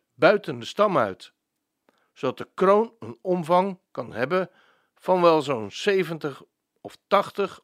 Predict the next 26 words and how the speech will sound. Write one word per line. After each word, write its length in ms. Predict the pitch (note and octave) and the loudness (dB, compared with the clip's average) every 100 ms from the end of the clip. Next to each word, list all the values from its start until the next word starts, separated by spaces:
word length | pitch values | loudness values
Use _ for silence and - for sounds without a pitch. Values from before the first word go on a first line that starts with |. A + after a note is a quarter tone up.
| - | -12
of 160 | A#2+ | -10
wel 180 | G2+ A2+ | -6 -6
negentig 560 | C3 G#3 F#3+ F3 D#3 C3+ | -2 0 0 -2 -10 -6
meter. 440 | E3 F3 - B2 _ _ _ _ _ _ _ _ _ _ _ | -4 -4 -6 -16 _ _ _ _ _ _ _ _ _ _ _
Dat 240 | E3 A3+ A3 | 2 2 4
nog 180 | E3+ | -2
eens, 240 | D3+ C3 C#3 - _ | -2 -4 -8 -18 _
dat 220 | G3 A3 | 2 2
is 160 | G3+ F#3 | -2 -4
nog 140 | D3 | -2
eens 220 | D3+ B2+ | -2 -2
een 180 | B2+ G#2 | -6 -8
kroon. 460 | - A#2+ G2+ F2 - _ _ _ _ _ _ _ _ _ _ _ _ | -2 0 -2 -6 -18 _ _ _ _ _ _ _ _ _ _ _ _
Cederhout 760 | - - F3 F3+ D3 C3+ E3 - - | -8 2 2 2 2 0 0 -4 -12
is 160 | B2 | -10
scheurig, 640 | - B3 A#3 C3+ G2+ - _ _ _ _ _ | -4 2 2 2 -4 -12 _ _ _ _ _
heeft 260 | A2 G2+ | -10 -10
een 140 | A#2 G2+ | -8 2
warme 320 | F3 G#3 F3+ | 2 4 -2
gloed 420 | F#3 F3+ - - _ _ _ - | -2 -2 -4 -12 _ _ _ -14
en 140 | A#2 | -10
is 120 | G#2+ | -8
opmerkelijk 920 | G#2 G2 - - C3 F3+ - E3+ D3+ | -8 -10 -12 -6 -2 -2 -4 -6 -8
vrij 440 | - E3 F3+ F#3 E3+ | -6 0 2 2 -4
van 280 | - E3+ - | -6 -8 -8
knoesten. 600 | E3+ E3+ - - F#2 | -4 -4 -4 -10 -12